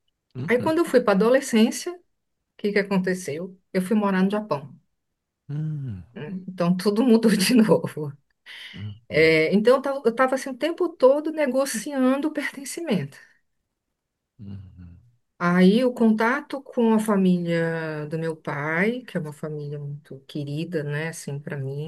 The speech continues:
Speaker 1: então, um, uma fa-, meus, meus tios e, e primos, foi assim, eles completamente diferentes também da minha base.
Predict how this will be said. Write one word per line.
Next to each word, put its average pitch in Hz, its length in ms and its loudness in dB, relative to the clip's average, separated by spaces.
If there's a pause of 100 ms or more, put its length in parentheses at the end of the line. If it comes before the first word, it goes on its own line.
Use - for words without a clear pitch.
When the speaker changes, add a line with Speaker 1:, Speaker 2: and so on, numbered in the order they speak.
Speaker 1:
então, 151 420 -16 (840)
um, 147 460 -12 (140)
uma 143 140 -8
fa-, - 180 -14
meus, 143 360 -8 (200)
meus 143 220 -10
tios 175 640 2
e, 143 260 -10
e 147 60 -18
primos, 175 460 2 (680)
foi - 220 4
assim, 156 480 0 (840)
eles 202 340 2
completamente 254 500 2
diferentes 330 400 -6
também 349 240 -2
da 226 60 4
minha 233 160 2
base. 196 440 -4